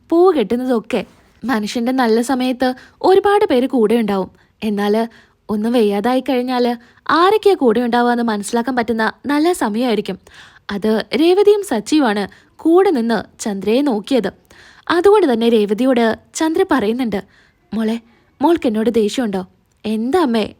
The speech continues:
എനിക്കെന്ത് ദേഷ്യം? എന്തൊക്കെ കാര്യത്തിലാ മോളെ ഞാൻ നിന്നെ വേദനിപ്പിച്ചിട്ടുള്ളത്, കുറ്റപ്പെടുത്തിയിട്ടുള്ളത്? മോൾക്ക് എന്നിട്ട് എന്നോട് ഒരു ദേഷ്യം പോലും ഇല്ലേ?"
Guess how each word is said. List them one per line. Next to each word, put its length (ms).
എനിക്കെന്ത് 480
ദേഷ്യം? 360
എന്തൊക്കെ 360
കാര്യത്തിലാ 340
മോളെ 260
ഞാൻ 180
നിന്നെ 200
വേദനിപ്പിച്ചിട്ടുള്ളത്, 880
കുറ്റപ്പെടുത്തിയിട്ടുള്ളത്? 840
മോൾക്ക് 400
എന്നിട്ട് 300
എന്നോട് 460
ഒരു 240
ദേഷ്യം 280
പോലും 240
ഇല്ലേ?" 220